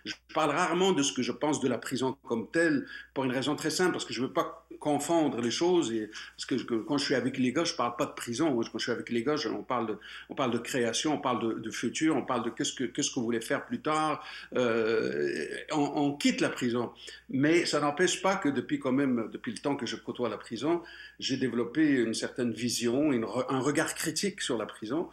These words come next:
Et, euh, je, j'ai essayé de l'exprimer dans ce court-métrage, justement, en souhaitant, en imaginant une, la prison du futur. Et je suis, euh, très content de, de ça, d'autant plus que vraiment les comédiens là-dedans sont très, très, très, très bons.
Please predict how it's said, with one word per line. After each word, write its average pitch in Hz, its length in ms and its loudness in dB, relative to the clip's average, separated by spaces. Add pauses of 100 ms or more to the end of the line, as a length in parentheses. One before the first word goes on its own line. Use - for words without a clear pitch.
(380)
Et, 156 440 6
euh, 113 500 2 (440)
je, 139 220 0 (180)
j'ai 139 200 2
essayé 156 260 4
de 139 60 -2
l'exprimer 139 440 2
dans 123 100 0
ce 117 140 -2
court-métrage, 110 560 -4
justement, 113 480 -4 (260)
en 135 140 2
souhaitant, 147 760 2
en 131 140 2
imaginant 147 580 4
une, 117 240 0
la 120 340 -2
prison 135 320 0
du 110 120 -4
futur. 98 500 -8 (480)
Et 156 420 6
je 131 140 0
suis, 147 460 4
euh, 117 300 4
très 196 200 -2
content 156 300 2
de, 120 320 2
de 113 120 -2
ça, 185 240 2
d'autant 127 260 0
plus 147 200 -4
que 123 100 -4
vraiment 120 300 0
les 113 120 0
comédiens 120 440 0
là-dedans 120 280 0
sont 104 180 -6
très, - 240 -8
très, - 160 -6
très, - 220 -6
très - 160 -8
bons. 147 240 -2